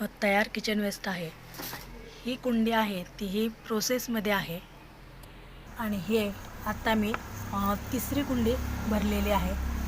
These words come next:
हे बघा, हे अशा प्रकारे एवढं ओलसरपणा राहायला पाहिजे. जर ह्याच्यापेक्षा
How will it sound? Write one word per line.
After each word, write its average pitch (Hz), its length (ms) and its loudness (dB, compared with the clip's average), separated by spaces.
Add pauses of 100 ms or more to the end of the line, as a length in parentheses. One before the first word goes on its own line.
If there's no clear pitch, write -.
(320)
हे 220 60 -2
बघा, 190 280 0 (1040)
हे 214 80 -2
अशा 214 340 -2
प्रकारे 233 400 -2 (840)
एवढं 220 280 -2 (260)
ओलसरपणा 214 640 0
राहायला 202 300 0
पाहिजे. 190 360 -2 (560)
जर 220 120 -2
ह्याच्यापेक्षा 226 500 -4